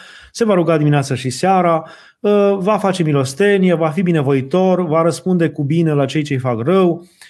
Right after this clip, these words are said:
va binecuvânta pe cei ce-l blastămă, se va ruga pentru cei care îi doresc rele. Dacă un om timp de șase luni se forțează să facă asta,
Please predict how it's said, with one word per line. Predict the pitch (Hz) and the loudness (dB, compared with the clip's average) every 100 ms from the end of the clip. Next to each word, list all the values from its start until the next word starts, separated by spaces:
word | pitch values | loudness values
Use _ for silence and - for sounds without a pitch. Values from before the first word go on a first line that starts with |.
| _ | _
va | - 170 175 | -2 0 0
binecuvânta | 160 165 151 151 147 170 | 0 -2 -2 -4 -2 -2
pe | 156 | -2
cei | 139 147 | -4 -4
ce-l | - 120 | -4 -4
blastămă, | 143 202 190 185 170 165 151 - | 0 0 0 -2 0 0 -2 -12
se | - | -6
va | 196 | 0
ruga | 180 170 185 | 0 2 0
pentru | 175 156 | 0 -2
cei | 147 170 165 | -2 -2 0
care | 151 147 | 0 0
îi | 139 | 0
doresc | 127 143 139 127 | 0 0 0 0
rele. | 175 185 170 156 - _ - _ - | 0 2 2 0 -6 _ -20 _ -4
Dacă | 165 160 | -2 0
un | 165 175 | 0 2
om | 220 190 - - | 2 0 -2 -4
timp | 175 | -2
de | 165 | 0
șase | 143 254 226 185 | -2 -2 -2 0
luni | 175 139 | 0 0
se | 127 | -2
forțează | 143 143 135 202 196 165 | -4 -6 -4 -4 -2 -4
să | 127 | -8
facă | 156 180 - | -6 -6 -6
asta, | 117 120 - 123 151 180 | -8 -8 -8 -10 -10 -14